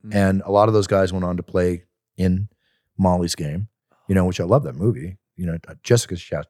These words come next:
Speaker 2: Chastain, uh, she's one of my favorite actresses.
Speaker 1: Yeah, yeah.
Speaker 2: But, um, yeah, uh, that whole life. I even had a, I even had in two thousand, what was it? Two thousand five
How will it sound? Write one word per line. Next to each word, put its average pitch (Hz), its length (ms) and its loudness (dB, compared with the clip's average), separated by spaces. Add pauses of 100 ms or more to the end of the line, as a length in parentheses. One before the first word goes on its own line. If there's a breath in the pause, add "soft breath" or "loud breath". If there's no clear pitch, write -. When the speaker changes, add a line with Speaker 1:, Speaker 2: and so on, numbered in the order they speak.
Speaker 2:
Chastain, 85 520 -6
uh, - 60 -12
she's - 120 -14
one 87 120 -4
of - 20 -2
my 76 80 -6
favorite 71 320 -6
actresses. 95 480 -8
Speaker 1:
Yeah, 101 80 -18
yeah. 101 80 -16 (540)
Speaker 2:
But, 95 160 4
um, 90 360 -2
yeah, 151 220 4 (200)
uh, 107 80 -10 (240)
that 107 120 -4
whole 117 140 2
life. 117 180 0
I 170 60 4
even 220 140 4
had 202 120 6
a, 139 120 0
I 185 120 2
even 214 140 0
had 170 220 2
in 123 140 -2
two 165 160 0
thousand, 131 640 0 (840)
what 113 100 -10
was 95 100 -10
it? - 100 -20 (1300)
Two 170 120 4
thousand 147 360 4
five 131 480 4